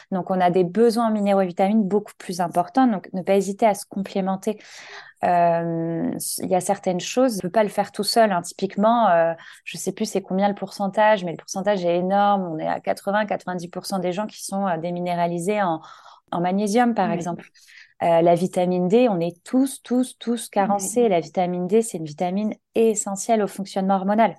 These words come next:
Speaker 1: mais essentielle.
Speaker 2: Mm.
Speaker 1: Des gynécos qui vont dire à des femmes qui essayent de faire des bébés, « C'est pas grave si vous êtes en carence de vitamine D », mais oh mon Dieu, non, enfin, c'est essentiel. Donc, euh, c'est remettre un peu un point, c'est mathématique, hein, <laughs> à un moment donné.
Speaker 2: Oui,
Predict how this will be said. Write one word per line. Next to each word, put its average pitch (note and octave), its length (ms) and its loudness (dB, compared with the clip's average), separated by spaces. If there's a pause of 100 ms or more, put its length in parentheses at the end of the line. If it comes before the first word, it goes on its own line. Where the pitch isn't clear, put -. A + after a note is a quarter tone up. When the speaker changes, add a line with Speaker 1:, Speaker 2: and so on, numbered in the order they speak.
Speaker 1:
mais F#3 220 -10
essentielle. A3+ 720 -2 (100)
Speaker 2:
Mm. G3+ 160 -6 (220)
Speaker 1:
Des F3+ 120 4
gynécos G#3+ 540 0
qui G#3 160 -4
vont F3 140 -6
dire G3 280 0
à E3 200 2
des E3+ 160 -4
femmes A3 220 0
qui G3 80 -4
essayent F3 200 -4
de E3+ 80 -2
faire F#3 180 -4
des G3 120 2
bébés, « G3+ 280 4
C'est G3 180 -2
pas F3+ 120 6
grave G3+ 220 2
si - 120 -10
vous F3 80 -6
êtes F3+ 140 -2
en E3 60 -2
carence E3+ 240 -2
de F3 80 -4
vitamine E3 500 -4
D », B3+ 180 4
mais E3+ 340 -2
oh A3+ 240 2
mon A3 120 0
Dieu, A3 340 -2
non, B3+ 360 0
enfin, F3 260 -2 (320)
c'est - 220 -6
essentiel. A3 500 0 (540)
Donc, G#3 300 2
euh, A3 360 8
c'est A#3+ 180 2
remettre C4 380 4
un A3+ 100 2
peu D4 240 2 (100)
un G#3 140 -2
point, C4 360 -2
c'est - 200 -2
mathématique, A3+ 680 2
hein, F3+ 100 -2 (100)
<laughs> - 80 -8
à G3+ 40 -2
un E3+ 100 -2
moment G3 300 2
donné. G#3+ 420 6
Speaker 2:
Oui, F#3+ 300 -8